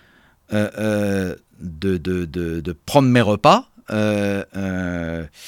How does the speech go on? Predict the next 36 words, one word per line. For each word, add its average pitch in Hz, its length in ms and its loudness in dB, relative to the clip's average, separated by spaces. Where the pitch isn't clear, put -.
eh 98 100 -4
bien, 131 380 6
euh, 104 480 2
euh, 98 180 -4
vous 101 200 -8
faites 170 220 2
autorité. 135 600 2
Donc 107 160 -4
voilà, 92 240 0
j'ai 113 220 0
même 143 180 6
commencé 135 360 6
à 151 100 4
vingt-deux 123 300 6
ans 143 100 4
par 120 140 4
être 123 180 2
autorité 117 500 2
religieuse 110 420 2
sur 101 180 -4
un 95 40 -2
patrouilleur 101 600 -2
dans 90 80 -2
le 92 40 -2
sud 120 220 -4
de 98 80 0
l'océan 98 340 -2
Indien. 85 300 -8
Et 92 720 -2
bon, 90 240 -2
voilà. 92 260 -6
Donc 123 240 2
je 117 120 4
dirais 123 300 8
que, 120 460 8
que, 113 280 4